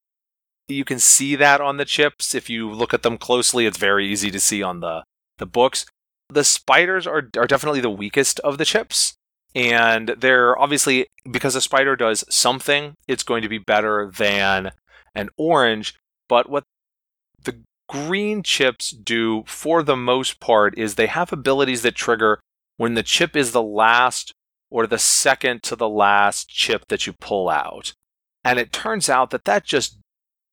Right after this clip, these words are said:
doesn't happen that often. So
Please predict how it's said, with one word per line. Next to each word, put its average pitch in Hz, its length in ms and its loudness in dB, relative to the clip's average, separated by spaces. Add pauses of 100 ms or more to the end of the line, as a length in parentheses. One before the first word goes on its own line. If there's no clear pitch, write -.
(160)
doesn't 127 440 2
happen 107 580 0
that 90 260 2
often. 87 640 -4 (440)
So 127 640 2